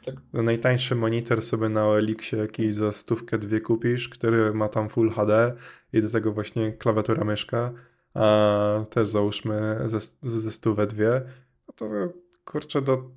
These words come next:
Speaker 2: dołożyć takie, mm, trzysta, czterysta złotych do tego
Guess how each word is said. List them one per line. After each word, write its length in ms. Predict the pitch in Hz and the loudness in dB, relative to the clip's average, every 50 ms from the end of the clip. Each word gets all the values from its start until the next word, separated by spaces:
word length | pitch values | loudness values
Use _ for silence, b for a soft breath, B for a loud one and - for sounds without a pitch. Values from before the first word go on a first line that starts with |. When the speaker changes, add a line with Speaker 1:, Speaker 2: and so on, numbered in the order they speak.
| _ | _
Speaker 2:
dołożyć 600 | - 123 123 131 139 135 131 131 127 127 - - - | 2 4 6 6 6 6 4 2 2 0 -4 -6 -6
takie, 500 | 127 - - - 123 117 117 113 113 113 117 B B B B B _ _ _ - | -6 -6 -2 0 2 4 4 4 4 0 -4 B B B B B _ _ _ -10
mm, 300 | 143 120 117 117 120 127 - _ _ _ _ _ 120 _ _ _ _ - - 127 131 _ - 113 _ _ _ _ | -8 -6 -4 -4 -6 -6 -10 _ _ _ _ _ -20 _ _ _ _ -20 -20 -20 -20 _ -20 -20 _ _ _ _
trzysta, 520 | - - - - - 131 120 - - - 123 | -12 -10 -8 -4 -4 -4 -4 -4 -6 -8 -8
czterysta 520 | - - - 120 135 139 135 - 131 123 | -10 -6 -4 -4 -4 -4 -4 -4 -4 -4
złotych 480 | 123 123 135 - - - 135 127 123 123 | -4 -4 -6 -8 -6 -6 -6 -8 -6 -6
do 100 | 131 - | -6 -6
tego 640 | - - - - - - - - - - - | -6 -8 -8 -6 -6 -4 -4 -4 -4 -6 -8